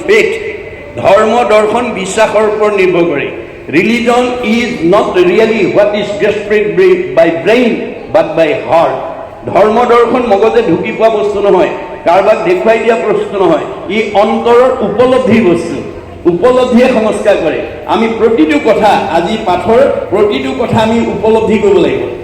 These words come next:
উপলব্ধিয়ে সংস্কাৰ কৰিব। যাৰ উপলব্ধি নাই, তাৰ সংস্কাৰ নাই। সেইকাৰণে আমাক প্ৰত্যেককে প্ৰতিভা দিছে।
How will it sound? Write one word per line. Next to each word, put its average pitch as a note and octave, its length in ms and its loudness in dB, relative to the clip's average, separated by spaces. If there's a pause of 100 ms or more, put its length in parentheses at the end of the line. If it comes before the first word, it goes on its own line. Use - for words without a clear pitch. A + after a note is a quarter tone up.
(240)
উপলব্ধিয়ে A#3+ 580 2 (100)
সংস্কাৰ G#3+ 400 2
কৰিব। E3+ 200 0 (420)
যাৰ G3+ 180 4
উপলব্ধি A3+ 540 0
নাই, A3+ 240 0 (180)
তাৰ G3 220 2
সংস্কাৰ F#3+ 420 0
নাই। D3+ 200 -2 (340)
সেইকাৰণে A#3 500 0
আমাক G#3+ 200 0 (100)
প্ৰত্যেককে A#3+ 560 2
প্ৰতিভা G#3+ 440 2
দিছে। F#3+ 320 -2